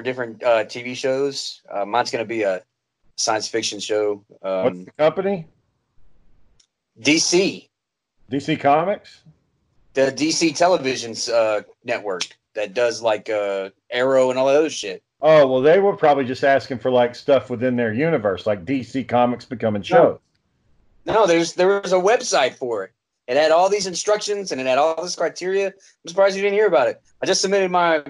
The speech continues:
Speaker 1: my sh-, shit today. Well,
Speaker 2: When's
Speaker 1: today's the
Speaker 2: the
Speaker 1: last day to do it. You got, like, another thirty, no, you got, like, another forty-five minutes if you wanna get on it.
Speaker 2: Can you do it over the phone?
Speaker 1: I did it over the phone, but you can also do it on a computer.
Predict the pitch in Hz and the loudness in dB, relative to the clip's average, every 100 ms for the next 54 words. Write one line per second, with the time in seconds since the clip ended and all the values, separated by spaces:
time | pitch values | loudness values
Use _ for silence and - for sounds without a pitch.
0 | 139 156 151 - - - 180 175 180 170 | -10 -8 -6 -6 -8 -8 -8 -2 0 0
1 | 113 _ _ _ 131 143 123 170 127 147 | -4 _ _ _ -2 2 4 2 2 2
2 | 151 156 - 160 147 - _ _ - 123 | 2 -2 -2 -2 -4 -6 _ _ -8 0
3 | 151 160 - _ _ 127 127 135 127 113 | 2 2 -2 _ _ -6 -4 -2 -4 0
4 | 143 131 123 120 127 123 127 143 131 123 | 0 0 -6 -6 -4 -2 2 2 4 2
5 | 123 120 135 127 123 127 127 104 107 110 | -2 -4 -4 0 0 0 -6 -10 -12 -10
6 | 101 107 107 107 110 - _ _ _ 120 | -10 -10 -10 -10 -12 -16 _ _ _ -4
7 | 117 117 123 123 117 101 - 127 143 170 | 0 2 6 6 4 0 2 4 4 2
8 | 170 - _ _ _ _ _ _ _ 107 | -6 -20 _ _ _ _ _ _ _ -4
9 | 117 147 156 147 139 131 127 131 131 127 | 2 4 4 4 4 2 0 0 0 -2
10 | 127 120 131 127 127 123 117 110 - 131 | -6 -2 -2 -2 -4 -4 -6 -8 -12 -10
11 | 127 | -8